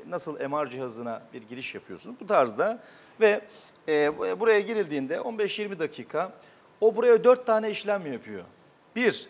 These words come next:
direkt fıtığın kendisine hedef alıyor. İki, burada ödem var. Sinir altta kaldığı için nasıl altta kaldığı, kalan parmak şişer? Sinir de şişiyor.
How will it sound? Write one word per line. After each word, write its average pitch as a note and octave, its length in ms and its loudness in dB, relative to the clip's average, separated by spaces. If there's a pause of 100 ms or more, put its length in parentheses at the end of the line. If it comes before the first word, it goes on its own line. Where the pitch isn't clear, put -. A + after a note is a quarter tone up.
direkt A#3+ 240 4
fıtığın G#3+ 300 0
kendisine F#3 560 0
hedef C#3 280 -2
alıyor. F#2 260 -10 (360)
İki, F#3+ 380 -2 (260)
burada A#3+ 220 0
ödem G#3 420 2
var. B2 140 -2
Sinir G3 320 -8
altta F#3 360 -4
kaldığı G3+ 300 -2
için F3+ 260 -12
nasıl G3+ 300 -6
altta F3+ 320 -4
kaldığı, F3 520 -6
kalan E3+ 360 -2 (460)
parmak E3 380 2
şişer? - 480 -8 (460)
Sinir G#3+ 400 -4
de F3+ 100 0
şişiyor. C#3 480 -4